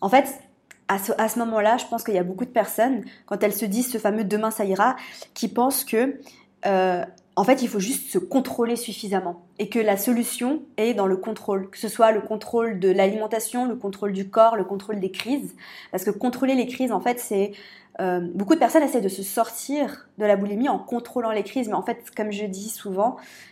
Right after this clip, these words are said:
c'est un peu comme une cocotte minute, tu vois. Tu sais pas quand est-ce que ça va exploser. Et, euh,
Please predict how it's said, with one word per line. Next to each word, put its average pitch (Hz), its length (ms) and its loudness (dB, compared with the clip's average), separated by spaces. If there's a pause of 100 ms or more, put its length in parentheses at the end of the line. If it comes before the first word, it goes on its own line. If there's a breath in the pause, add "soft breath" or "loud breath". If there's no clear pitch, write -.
c'est - 180 -2
un 196 100 4
peu 226 120 -2
comme 214 180 -2
une 190 160 -2
cocotte 214 360 -4
minute, 214 300 -6
tu - 200 -12
vois. 185 180 0
Tu 185 120 -12
sais 190 140 -4
pas 214 140 -4
quand 208 220 -10
est-ce 196 120 -10
que 202 100 -14
ça 190 140 -8
va 180 120 -2
exploser. 175 520 -6 (800 loud breath)
Et, 185 260 0
euh, 175 440 -2